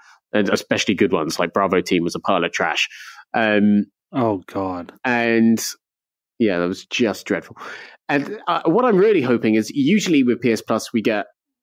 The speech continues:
Speaker 1: uh, three games a month. And so Farpoint kinda makes up for a, a fourth game. So I'm hoping, no one's ever said anything yet, but it would be nice if we started getting more regular V R games at least, so that, you know, Sony's encouraging people to build up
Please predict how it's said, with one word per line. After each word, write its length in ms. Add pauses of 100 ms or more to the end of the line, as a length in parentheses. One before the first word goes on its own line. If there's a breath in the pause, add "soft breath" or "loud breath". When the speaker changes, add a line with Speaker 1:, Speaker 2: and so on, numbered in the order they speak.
(240)
Speaker 1:
uh, 260
three 300
games 460 (180)
a 60
month. 280 (920 loud breath)
And 400
so 240
Farpoint 480
kinda 180
makes 300
up 220
for 160
a, 160
a 80
fourth 360
game. 360 (480)
So 200
I'm 140
hoping, 640
no 100
one's 200
ever 140 (100)
said 260
anything 340
yet, 160
but 100
it 40
would 80
be 100
nice 380
if 80
we 80
started 380
getting 240
more 200
regular 420
V 180
R 160
games 280
at 80
least, 380 (380 loud breath)
so 180
that, 260 (100)
you 100
know, 60
Sony's 400
encouraging 440
people 240
to 60
build 280
up 180